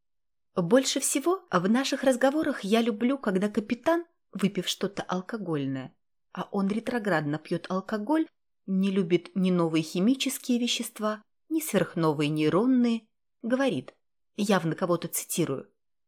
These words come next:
"Не надо срать мне в голову". Когда я предлагаю ему оттянуться, используя новинки,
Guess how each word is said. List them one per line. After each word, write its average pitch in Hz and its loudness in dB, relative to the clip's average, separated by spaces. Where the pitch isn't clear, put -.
"Не 156 0
надо 180 4
срать 160 -2
мне 151 -2
в 147 -6
голову". 135 -4
Когда 151 -2
я 139 -4
предлагаю 170 -2
ему 190 -2
оттянуться, 190 -8
используя 165 0
новинки, 233 -4